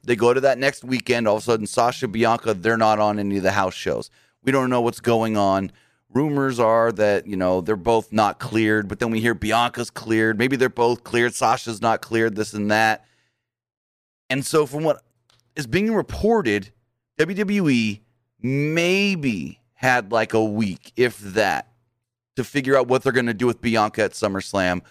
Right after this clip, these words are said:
Are they gonna bring in somebody else? Is it just gonna be Carmella? They called Becky. They got Becky. And Becky,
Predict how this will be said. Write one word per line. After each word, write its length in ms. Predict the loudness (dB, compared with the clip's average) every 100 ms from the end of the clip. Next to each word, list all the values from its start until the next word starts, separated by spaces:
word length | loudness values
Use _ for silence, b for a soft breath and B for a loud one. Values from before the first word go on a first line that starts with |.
| b b -6
Are 120 | 0
they 100 | 0
gonna 180 | 2 0
bring 240 | 0 0
in 140 | 0 -2
somebody 440 | 0 0 2 4
else? 300 | 4 2 0
Is 120 | -2
it 80 | -2
just 220 | -2 -4
gonna 200 | -2 -2
be 140 | -2 -2
Carmella? 480 | 0 0 2 2
They 120 | 2 0
called 280 | 0 0
Becky. 280 | 0 -4 -2
They 160 | -2 2
got 200 | 2 2
Becky. 480 | 0 0 -4 -6 b b b b
And 120 | -2
Becky, 480 | 0 0 -2 -6 -8